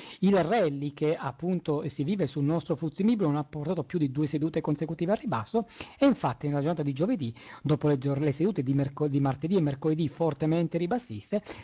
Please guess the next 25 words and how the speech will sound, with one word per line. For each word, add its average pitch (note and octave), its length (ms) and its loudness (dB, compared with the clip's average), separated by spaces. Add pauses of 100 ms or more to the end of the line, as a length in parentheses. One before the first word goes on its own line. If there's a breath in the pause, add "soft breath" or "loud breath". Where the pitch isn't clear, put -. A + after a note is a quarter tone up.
la G#3 80 6
giornata G#3 220 2
di F3+ 60 0
giovedì F3+ 280 2
che C3+ 140 -4
si D3 100 -10
era C#3+ 80 -4
aperta D#3+ 440 0
al E3+ 200 2
ribasso D#3+ 640 -2
con, F3+ 480 2 (320 loud breath)
in D#3+ 140 4
discese E3 520 0
fin D3 240 -2
verso D#3+ 480 0
area E3 340 2
ventiduemilasettecento E3 960 -2
punti, A2 340 -8
è - 20 -8
stata G3 180 -2
appunto D#3+ 380 0
una D#3+ 160 2
chiusura D3+ 560 0
al F3+ 220 4
rialzo F#3 600 -2